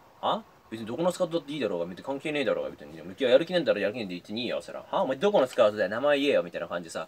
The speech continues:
言う名前気の女がいるんだよ。ほんと。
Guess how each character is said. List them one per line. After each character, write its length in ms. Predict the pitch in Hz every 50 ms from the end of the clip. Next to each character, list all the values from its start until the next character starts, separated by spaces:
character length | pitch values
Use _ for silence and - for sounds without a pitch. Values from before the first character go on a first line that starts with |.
| _ - 101
言 260 | 131 185 226 247 233
う 20 |
名 140 | 220 214 233
前 160 | 254 262 262
気 80 | 254 262
の 60 | 247
女 180 | 254 254 262 247
が 60 | 240
い 40 | 233
る 100 | 254 254
ん 100 | 247 233
だ 80 | 196
よ。 100 | 156 127 - _ - - - - - - -
ほ 100 | - 156
ん 160 | 156 151 139 -
と。 260 | - 147 147 -